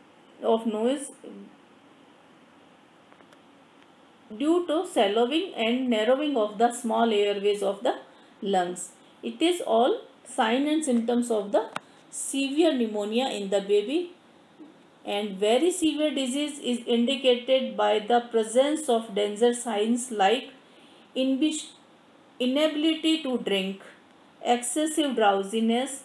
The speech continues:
stridor in calm child, or grunting, wheezing, or cyanosis, apnea, fever, hypothermia or hyperthermia, abdominal distension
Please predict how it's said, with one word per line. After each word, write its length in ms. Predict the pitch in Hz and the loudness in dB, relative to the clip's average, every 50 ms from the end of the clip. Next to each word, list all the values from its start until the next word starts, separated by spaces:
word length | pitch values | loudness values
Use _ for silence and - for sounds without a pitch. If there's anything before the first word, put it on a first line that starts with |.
| - - - - - - - - | -20 -20 -20 -20 -20 -18 -12 -12
stridor 800 | 226 - - - - 240 240 247 254 247 285 294 302 311 - - | -10 -10 -8 -2 2 4 4 4 4 2 0 0 0 0 -2 -2
in 260 | 247 240 233 233 - | 0 0 0 0 -2
calm 440 | - 220 208 214 226 240 240 247 233 | -2 0 0 2 2 2 0 0 0
child, 360 | 262 247 240 254 277 302 311 - - - - - - - - | 2 2 2 2 0 -2 -6 -10 -12 -20 -20 -20 -20 -18 -8
or 240 | - - 214 208 196 | -2 0 0 0 0
grunting, 720 | 202 220 220 233 233 240 226 233 285 285 285 269 233 202 | 0 0 2 2 2 2 0 -2 -2 -2 -2 -2 -2 -2
wheezing, 580 | 220 220 208 202 208 233 240 247 254 262 269 - - - | -4 -4 -4 -4 -2 0 2 2 2 0 -4 -10 -12 -8
or 180 | - 214 208 | -4 -4 -4
cyanosis, 920 | 208 - - 202 202 208 220 226 247 254 240 - - 262 254 247 - - - - | -2 -2 0 0 2 2 0 0 -2 -2 -4 -6 -6 -6 -6 -6 -8 -10 -6 -2
apnea, 840 | 208 202 208 - - 233 233 240 240 247 247 247 247 247 240 - - | -2 -2 -2 -2 -2 -2 0 0 0 0 0 0 -2 -4 -6 -8 -8
fever, 580 | - 240 226 220 214 220 240 247 254 254 254 - - - | -6 -4 -4 -2 -2 0 2 2 2 2 0 -4 -8 -6
hypothermia 1080 | 220 190 196 196 - 262 269 269 269 285 226 214 214 220 226 233 240 240 247 254 254 - - - | -4 -2 -2 -2 -2 -2 -2 0 0 0 0 0 0 0 0 0 2 0 0 -2 -6 -8 -12 -8
or 260 | - 226 233 240 240 | -2 0 0 0 0
hyperthermia, 1040 | - - 220 202 196 196 - 254 247 247 247 233 208 196 208 214 220 226 226 233 240 - - - - - - - - - - | 0 -2 -2 -2 -2 0 0 -2 -2 -2 -2 -4 -4 -4 -4 -4 -4 -4 -4 -4 -6 -10 -16 -20 -20 -20 -20 -20 -14 -6 -2
abdominal 640 | 214 208 208 196 226 262 269 269 285 294 294 277 233 | -2 -2 0 0 0 2 2 2 2 0 0 2 2
distension 800 | 226 226 226 - - 247 240 240 247 240 - 285 285 320 359 | 2 0 0 0 0 0 2 2 2 0 -4 -4 -6 -6 -6